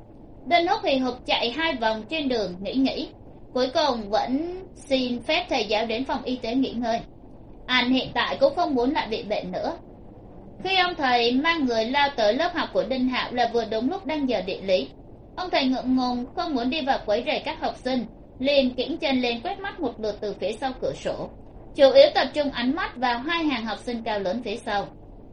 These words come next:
Nhưng nhìn nửa ngày cũng không thấy hai người vừa đánh nhau kia.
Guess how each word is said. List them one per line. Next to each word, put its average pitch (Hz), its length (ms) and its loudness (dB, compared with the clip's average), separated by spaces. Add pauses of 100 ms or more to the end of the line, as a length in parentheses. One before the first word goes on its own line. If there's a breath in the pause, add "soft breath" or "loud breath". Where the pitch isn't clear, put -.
Nhưng 349 320 -2
nhìn 254 240 0
nửa - 180 0
ngày 233 320 -2
cũng - 120 -4
không 302 200 -6
thấy 262 120 -2
hai 320 220 -6
người 226 240 0
vừa 196 160 0
đánh 202 220 -2
nhau 269 240 0
kia. 254 220 0